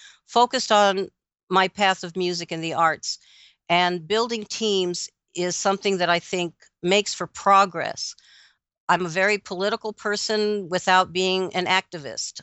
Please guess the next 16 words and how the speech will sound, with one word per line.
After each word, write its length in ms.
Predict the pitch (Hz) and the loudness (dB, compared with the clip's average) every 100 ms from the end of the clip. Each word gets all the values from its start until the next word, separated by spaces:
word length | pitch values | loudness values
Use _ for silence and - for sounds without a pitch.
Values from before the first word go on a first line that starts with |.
| - | -2
I 420 | 156 165 170 170 _ _ _ _ _ | 0 2 -2 -6 _ _ _ _ _
think 260 | - 220 208 | -2 -2 -2
we 100 | 208 | -2
need 180 | 202 - | -2 -2
to 100 | 175 | -4
lead 300 | 180 196 175 | -2 -2 0
by 120 | 175 | 0
example. 640 | 160 151 175 196 - 135 - _ _ _ _ _ - | 0 0 0 0 -2 -14 -14 _ _ _ _ _ 0
And 380 | 170 175 175 165 | 2 4 2 2
I 140 | 180 | 2
would 180 | 180 185 | 2 -2
really 260 | 208 233 208 | 0 2 4
like 240 | 185 180 | 2 0
to 100 | 180 | -10
see 540 | - 190 185 180 175 - _ _ _ _ - | -8 -4 -4 -4 -8 -14 _ _ _ _ -14
th-, 180 | 156 | -14